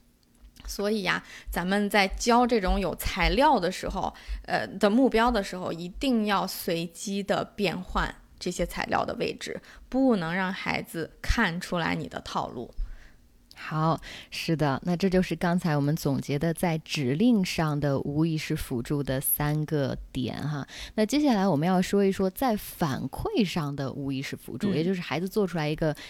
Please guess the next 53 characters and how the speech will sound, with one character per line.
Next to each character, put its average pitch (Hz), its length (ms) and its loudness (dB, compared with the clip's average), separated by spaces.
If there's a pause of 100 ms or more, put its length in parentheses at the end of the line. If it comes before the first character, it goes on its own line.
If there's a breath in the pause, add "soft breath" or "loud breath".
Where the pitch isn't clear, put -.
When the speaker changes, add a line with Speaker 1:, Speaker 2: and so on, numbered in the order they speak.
Speaker 2:
行 143 140 -2
为 151 100 2
反 127 160 -2
应， 151 100 2
老 127 140 0
师 170 240 -2
给 147 220 -6
的 113 100 -6
这 139 140 -2
个， 123 160 -2 (260 loud breath)
呃， 101 340 -6
这 - 140 -6
个 127 60 -4
反 - 240 -6
馈 143 200 -4
啊， - 200 -8
是 - 160 -10
增 151 200 -4
强 - 240 -8
或 135 140 -6
者 123 80 -6
是 - 180 -8
其 - 160 -14
他 - 200 -12
的。 - 60 -10
Speaker 1:
是 - 100 -8
的。 - 120 -12 (300 loud breath)
Speaker 2:
好， 202 140 2
那 285 100 6
我 196 80 8
们 175 100 4
也 208 260 4
列 202 220 4
举 - 180 -2
了 - 120 -6
三 - 180 -2
个 147 80 0
方 147 200 -2
面。 143 240 -2
第 277 100 4
一 302 60 4
个 294 80 6
方 247 180 6
面 220 160 6
是 180 180 2 (440 loud breath)
眼 143 360 2
睛 165 320 -2
看 214 460 0
向 196 420 0
正 156 240 0
确 147 180 -4
答 120 180 -4
案， 127 180 -4